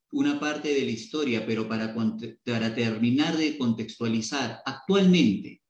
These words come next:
¿cómo se vienen llevando esta participación femenina en ambientes como, por ejemplo, la política, la economía o la educación?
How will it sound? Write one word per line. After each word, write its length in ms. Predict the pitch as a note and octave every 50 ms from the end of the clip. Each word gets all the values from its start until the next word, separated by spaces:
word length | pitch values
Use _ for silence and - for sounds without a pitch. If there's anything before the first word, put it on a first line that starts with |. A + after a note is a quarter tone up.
| _ _
¿cómo 220 | - F3+ F#3 F#3
se 140 | - D#3 C#3
vienen 360 | D3 D#3+ D#3+ E3 D#3+ D#3+ C#3+
llevando 500 | B2+ B2 B2+ C#3 D3 D3+ D3+ D3 C#3+ D3
esta 220 | D3 - D3+ -
participación 760 | - B2+ A#2 - A2 - A2+ - - G#2+ - - C#3 C3+ C3+ -
femenina 760 | D3+ C3+ B2 A#2+ B2 C3+ D3 D3 D3 C#3+ D3 D3 - - - _ _ _ _ _ - -
en 180 | C3+ A#2+ A#2
ambientes 480 | A2 A2 A2+ B2 C3+ C#3 C3+ D#3 C#3 -
como, 260 | B2+ A2+ G#2+ G#2+ G#2+
por 100 | A2 G#2
ejemplo, 380 | G#2 G2+ - B2 B2 B2 B2+ B2
la 180 | A#2 G#2 F2+
política, 800 | G#2 G#2 G#2+ A#2 C#3+ D#3+ D3 - - B2+ A2+ - - A#2 A#2 A#2 A2+
la 100 | A2 G2+
economía 880 | G2+ G2+ G#2+ G2 G2 G2 G#2+ A#2+ C#3+ D#3+ D#3+ D3 C3+ B2+ B2 B2 B2 - _ _ _ _
o 100 | - A#2+
la 100 | A2 A2
educación? 720 | G2+ G#2+ G2+ - G#2 F#2 - - G2 F2 D#2 - - - _